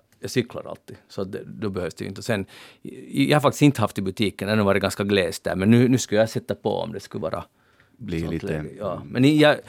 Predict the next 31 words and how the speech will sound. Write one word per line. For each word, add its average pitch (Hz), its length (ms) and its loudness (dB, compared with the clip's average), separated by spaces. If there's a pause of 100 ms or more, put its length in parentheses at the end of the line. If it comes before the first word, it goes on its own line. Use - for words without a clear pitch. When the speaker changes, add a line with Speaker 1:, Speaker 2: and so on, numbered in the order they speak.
(120)
Speaker 1:
jag 131 100 -2
vet 147 100 6
att 120 60 2
många 139 200 6
har 110 160 4
alltid 127 340 4
i - 20 -6
butiker 92 380 -10
till 87 100 -12
exempel. - 420 -14 (100)
Speaker 2:
Ja. 110 80 -8 (120)
Speaker 1:
Men 107 200 -8
hur 131 240 -4
gör, 117 240 0
hur 123 100 0
gör 95 140 0
du? 101 140 -6 (280)
Speaker 2:
No, 180 160 4
jag, - 240 6
jag 147 60 6
har 101 80 6
just 127 320 2
så, 117 300 6
alltså 113 320 4
i 98 760 6
kollektivtrafiken 101 800 2
har 95 100 2
jag 92 140 4
använt 87 320 0
nu 87 340 0
s-, 90 100 -12